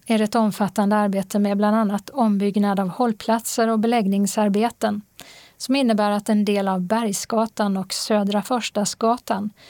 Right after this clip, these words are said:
stängs av mellan korsningarna med Carl Gustavs väg och Spånggatan. Och det här gör man i två etapper. Och det är den andra etappen som endast berör södergående trafik som börjar den nionde november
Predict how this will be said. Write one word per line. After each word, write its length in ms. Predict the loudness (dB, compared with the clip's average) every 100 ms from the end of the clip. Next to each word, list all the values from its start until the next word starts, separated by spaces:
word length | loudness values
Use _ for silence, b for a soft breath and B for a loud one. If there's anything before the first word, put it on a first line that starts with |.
| B
stängs 440 | -8 0 0 2 0
av 260 | 0 -2 -6 -2
mellan 400 | 0 2 0 0
korsningarna 680 | -2 0 0 2 2 0 -2
med 280 | 0 0 0 -6
Carl 300 | -6 -2 -2
Gustavs 560 | -2 -4 -2 -2 -2 0
väg 360 | 2 2 -2 -4
och 140 | -4
Spånggatan. 920 | -2 0 0 0 -2 -4 -4 -6 -4 -8 B B B B B B
Och 100 | 0
det 140 | 2
här 140 | 2 2
gör 200 | 2 0
man 180 | 0 -2
i 120 | -4
två 360 | -4 -2 0
etapper. 680 | 0 -2 -4 -4 -6 -6 -8 _ -20 B B B
Och 100 | 0
det 100 | 2
är 60 |
den 200 | 0 -2 -6 -6
andra 380 | -2 0 0 -2
etappen 640 | -2 -6 -4 -2 -2 -2 -8
som 320 | -4 -2 -2 -2
endast 480 | -2 0 -4 -6 -2
berör 380 | 0 0 -2 -8
södergående 600 | -2 0 0 0 0 0
trafik 500 | -2 -4 -2 -4 -4
som 300 | -2 0 2
börjar 360 | 2 2 2 0
den 260 | 0 -2 -4
nionde 640 | -2 0 2 2 2 2
november 640 | 2 0 0 0 0 0